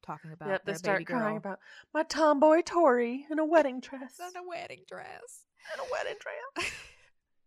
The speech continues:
Speaker 1: So then episode, next episode is called Fixin' for New Beginnings. This is, this was a
Speaker 2: Uh,
Speaker 1: weird, random episode.
Speaker 2: This was, this was like, what do we have to, like,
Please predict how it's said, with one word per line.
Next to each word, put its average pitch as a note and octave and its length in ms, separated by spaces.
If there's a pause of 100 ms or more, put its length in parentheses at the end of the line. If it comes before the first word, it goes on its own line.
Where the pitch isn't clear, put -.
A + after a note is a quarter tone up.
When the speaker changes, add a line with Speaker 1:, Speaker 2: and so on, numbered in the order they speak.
(1120)
Speaker 1:
So - 240
then C4 240
episode, G#3+ 720
next - 240
episode G3 400
is E3+ 80
called F3+ 320
Fixin' D4+ 540
for F#3+ 180
New F#3 220
Beginnings. G3 1000
This - 220
is, F4+ 80
this - 180
was C#4 100
a G3+ 60
Speaker 2:
Uh, D#3+ 80
Speaker 1:
weird, E3+ 340
random D#3 320
episode. A#2+ 500 (420)
Speaker 2:
This C4+ 140
was, A3 180
this G#3+ 220
was A#3 120
like, A3+ 240 (100)
what D4+ 580
do B3+ 100
we C4 100
have A#3+ 260
to, A3 120
like, F3+ 220